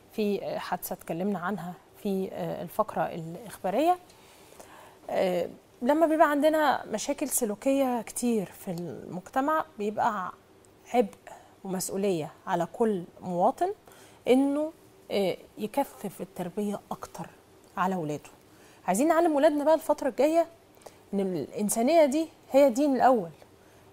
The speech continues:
يعني أعتنق ال-، ال-، الإنسانية ثم أعتنق أي دين. كتير جدًا من، آه، دول ال-، العالم أو كتير جدًا من المواطنين حول دول العالم لا يعتنقوا أي ديانات أصلًا، ولكن عندهم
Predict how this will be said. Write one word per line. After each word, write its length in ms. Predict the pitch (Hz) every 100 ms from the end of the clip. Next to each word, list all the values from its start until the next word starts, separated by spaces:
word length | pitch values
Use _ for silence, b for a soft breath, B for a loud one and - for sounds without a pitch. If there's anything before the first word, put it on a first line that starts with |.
| 202
يعني 440 | 180 190 185 165
أعتنق 460 | 185 - 285 285 226
ال-، 220 | 185 170
ال-، 360 | - 196 160
الإنسانية 840 | 113 202 190 190 220 226 311 311 311 B B -
ثم 260 | 269 269
أعتنق 480 | 247 226 294 294 -
أي 200 | 269 254
دين. 360 | 202 208 170 170 - - -
كتير 260 | - 247 269
جدًا 400 | 262 240 214 175 -
من، 260 | 220 247 233 -
آه، 600 | 165 143 - 69 - -
دول 340 | 190 240 220 - B B 190
ال-، 220 | 160 -
العالم 520 | 170 165 214 269 262 - -
أو 60 | 180
كتير 320 | 196 - 233
جدًا 300 | 202 196 214
من 260 | 208 220 214 B B
المواطنين 460 | 202 202 190 208 226
حول 320 | - 220 208
دول 180 | 190 214
العالم 360 | 196 180 226 214 - - -
لا 140 | 302
يعتنقوا 580 | 262 208 226 214 - -
أي 180 | 220 196
ديانات 380 | 175 165 185
أصلًا، 240 | - - - - B B B B 208
ولكن 380 | 196 208 202 180 -
عندهم 440 | 208 196 220 214